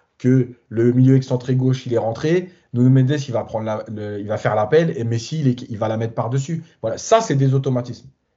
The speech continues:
Voilà. Maintenant, pour le reste, il pouvait pas demander, euh, grand-chose de plus.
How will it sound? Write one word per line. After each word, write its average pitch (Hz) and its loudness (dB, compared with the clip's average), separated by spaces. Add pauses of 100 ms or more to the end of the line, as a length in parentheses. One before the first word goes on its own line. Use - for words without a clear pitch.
(100)
Voilà. 85 -10
Maintenant, 208 2
pour 110 -2
le 120 0
reste, 202 0
il 123 -12
pouvait 120 -4
pas 139 2
demander, 127 -2 (280)
euh, 110 -4
grand-chose 127 0
de 147 4
plus. 269 -6